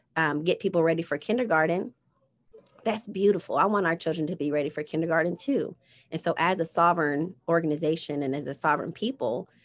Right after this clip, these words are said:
we have, we've got aligned visions. Let's work together.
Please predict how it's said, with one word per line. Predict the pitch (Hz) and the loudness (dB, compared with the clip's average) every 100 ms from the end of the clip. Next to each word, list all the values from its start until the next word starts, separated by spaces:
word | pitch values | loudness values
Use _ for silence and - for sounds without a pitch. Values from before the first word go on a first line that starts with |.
| _ - | _ -6
we | 180 190 | -2 0
have, | 175 165 - | 0 -2 -2
we've | 185 208 | -2 0
got | 190 190 - _ - - | 2 0 -4 _ -20 -2
aligned | 165 165 180 185 185 190 - | 2 4 6 4 2 -2 -2
visions. | 180 240 208 156 156 | 2 2 2 -2 0
Let's | 170 165 | 0 0
work | 165 156 | 0 0
together. | - 180 175 180 - 175 | -2 -2 -2 -2 -10 -14